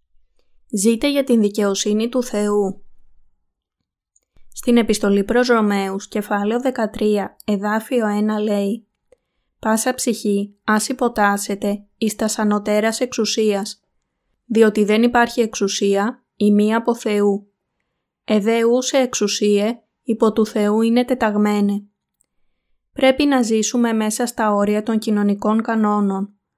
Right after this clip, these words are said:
Ο Θεός μας διέταξε να φοβόμαστε και να σεβόμαστε όσους έχουν εξουσία,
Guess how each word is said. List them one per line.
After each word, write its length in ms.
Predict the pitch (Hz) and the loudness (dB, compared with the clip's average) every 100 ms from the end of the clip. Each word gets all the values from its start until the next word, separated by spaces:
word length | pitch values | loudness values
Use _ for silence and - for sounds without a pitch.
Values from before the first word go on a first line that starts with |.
| _ _ _ _ _ | _ _ _ _ _
Ο 140 | 214 | -2
Θεός 680 | 208 208 202 196 196 202 - | 0 0 2 2 0 -4 -6
μας 260 | 220 214 208 | -2 0 0
διέταξε 560 | 202 208 214 240 233 277 | 2 2 0 -2 -4 -2
να 140 | 262 | -4
φοβόμαστε 800 | 247 214 196 202 196 190 - 220 | -2 -4 0 0 0 -2 -4 -6
και 140 | 208 | -2
να 120 | 220 214 | -2 -2
σεβόμαστε 720 | 220 196 220 247 240 247 214 | -4 -2 2 2 2 0 -2
όσους 380 | 202 196 202 - | -2 -2 -6 -4
έχουν 300 | 202 202 202 | -4 -2 -2
εξουσία, 800 | 202 - 202 - 202 196 208 | -2 -4 -4 -2 -2 -2 -4